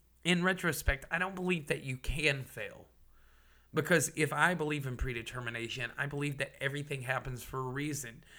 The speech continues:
Now, you may not believe that way, but if I say I went out and tried Michael Adams Media and I w-, only got, like,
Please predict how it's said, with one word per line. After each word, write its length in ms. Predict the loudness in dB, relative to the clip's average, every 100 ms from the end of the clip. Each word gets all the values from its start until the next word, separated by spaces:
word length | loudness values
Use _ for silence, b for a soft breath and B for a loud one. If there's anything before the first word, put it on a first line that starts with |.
| B B
Now, 160 | 2 4
you 200 | 4 4
may 160 | 4 6
not 260 | 6 6
believe 340 | 2 2 2 4
that 200 | 2 2
way, 200 | 0 0
but 260 | -2 -4 0
if 180 | 0 4
I 140 | 4
say 320 | 4 2 0 B B 6
I 220 | 8 8
went 180 | 6 6
out 200 | 6 2
and 80 | -2
tried 440 | 2 4 2 -2 B B -6
Michael 420 | 0 2 2 2
Adams 380 | 4 4 0 -2
Media 920 | -2 -2 0 2 4 6 6 4 2 0
and 160 | 0 2
I 100 | 2
w-, 200 | 0 -2
only 320 | -2 -2 -2 -2
got, 280 | 0 -2 -4 -4
like, 220 | -4